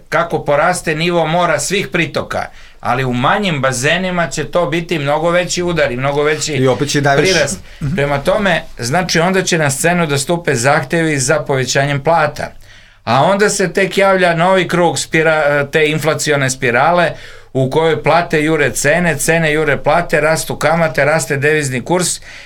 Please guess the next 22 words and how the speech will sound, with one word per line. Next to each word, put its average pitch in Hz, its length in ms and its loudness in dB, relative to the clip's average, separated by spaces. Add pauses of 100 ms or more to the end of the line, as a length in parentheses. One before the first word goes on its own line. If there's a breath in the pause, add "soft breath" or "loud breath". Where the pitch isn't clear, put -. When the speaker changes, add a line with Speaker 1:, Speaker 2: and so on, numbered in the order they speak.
(120)
Speaker 1:
i 170 300 0
tome 160 360 2
onda, 151 340 2
i 143 200 0
to 170 160 2
zaista 143 480 0
onda 143 240 0
može 143 320 2
da, 123 220 0
da 113 160 0
vodi 147 500 0
i 139 160 -4
ka 127 140 0
scenarijima 139 640 0
visokih 131 580 -4
inflacija. 156 640 0 (320 loud breath)
Šta - 280 0
donosi 175 400 0
inflacija? 143 540 -2 (120)
Preraspodelu 135 760 -2
društvenog 127 480 -2
bogatstva. 107 560 -2